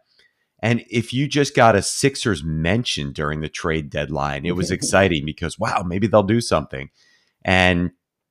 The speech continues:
Speaker 1: they were just never relevant. So the fact that they're relevant is actually super fun.
Speaker 2: They, I mean, they really rebounded in the last seven years. Like, they have been
Speaker 1: Mm-hmm.
Speaker 2: so relevant. I, it's insane.
Speaker 1: Yeah.
Speaker 2: I mean,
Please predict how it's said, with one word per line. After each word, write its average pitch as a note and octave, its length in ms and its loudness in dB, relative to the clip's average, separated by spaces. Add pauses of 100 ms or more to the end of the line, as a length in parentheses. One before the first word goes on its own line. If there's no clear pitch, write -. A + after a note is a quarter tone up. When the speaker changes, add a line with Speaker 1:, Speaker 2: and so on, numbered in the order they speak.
(360)
Speaker 1:
they G#2+ 220 2
were G#2 140 4
just F#2 200 -6
never F2 320 0
relevant. F#2 640 -2
So - 220 2
the B2 100 4
fact G3 280 4
that D3+ 120 2
they're A2+ 160 6
relevant E2 720 2
is D#2+ 160 -4
actually F2 340 0
super - 340 -8
fun. - 320 -4 (1040)
Speaker 2:
They, F3 360 8
I D#3 80 4
mean, D#3 160 -2
they F#3+ 100 2
really C#3 600 0
rebounded A2 760 -2
in G#2+ 100 -8
the G2+ 80 -4
last G#2 360 2
seven G2+ 300 0
years. F#2+ 380 -2
Like, - 220 -2 (300)
they C#3+ 160 6
have D#3 200 6
been C3+ 140 2
Speaker 1:
Mm-hmm. - 240 -10
Speaker 2:
so E3 280 6
relevant. D3 540 6 (460)
I, B2+ 200 -2
it's C3 220 -6
insane. G#2+ 600 -8 (480)
Speaker 1:
Yeah. E3+ 400 2
Speaker 2:
I A#2 40 -4
mean, A#2 480 0